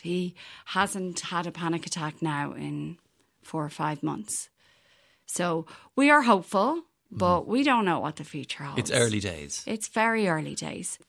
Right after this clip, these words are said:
Speaker 1: Never take it for granted because we, you and I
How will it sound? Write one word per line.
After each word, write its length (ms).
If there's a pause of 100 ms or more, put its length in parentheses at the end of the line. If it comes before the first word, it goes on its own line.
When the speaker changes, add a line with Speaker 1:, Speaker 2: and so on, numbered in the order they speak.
Speaker 1:
Never 720
take 280
it 60
for 140
granted 640 (400)
because 560 (600)
we, 160
you 340
and 100
I 420